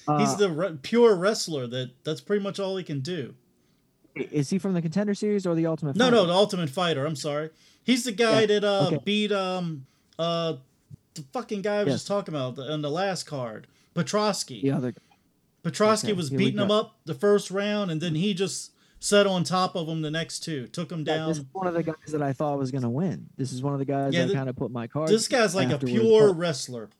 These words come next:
Speaker 2: pure wrestler.
Speaker 1: That's why I'm thinking
Speaker 2: <laughs>
Speaker 1: Jack Shore, man. I think, I think it's gonna be a knockout, and it might be quick. What do you think?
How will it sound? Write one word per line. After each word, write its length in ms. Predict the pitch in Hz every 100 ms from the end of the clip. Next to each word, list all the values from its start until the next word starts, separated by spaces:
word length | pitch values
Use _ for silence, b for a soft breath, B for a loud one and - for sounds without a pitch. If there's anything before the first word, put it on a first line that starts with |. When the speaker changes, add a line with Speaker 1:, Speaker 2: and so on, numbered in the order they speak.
| -
Speaker 2:
pure 340 | - 247 233
wrestler. 400 | 185 165 135 - 135
Speaker 1:
That's 80 | 143
why 180 | 143
I'm 120 | 143 135
thinking 480 | - 170 - 185 - - _
Speaker 2:
<laughs> 280 | - 135 131
Speaker 1:
Jack 340 | 147 165 175
Shore, 420 | - - 294 320
man. 340 | - 110 92 120
I 140 | 131
think, 380 | 127 160 175 - -
I 180 | 131
think 340 | 135 160 175 180
it's 140 | 185
gonna 180 | - 165
be 80 | 175
a 60 | 165
knockout, 560 | 165 226 - 117 104
and 80 | 82
it 40 | 127
might 240 | 156 202
be 200 | 156 170
quick. 480 | - 254 339 - _ _ _ _ -
What 100 | 160
do 40 |
you 40 | 180
think? 300 | 226 139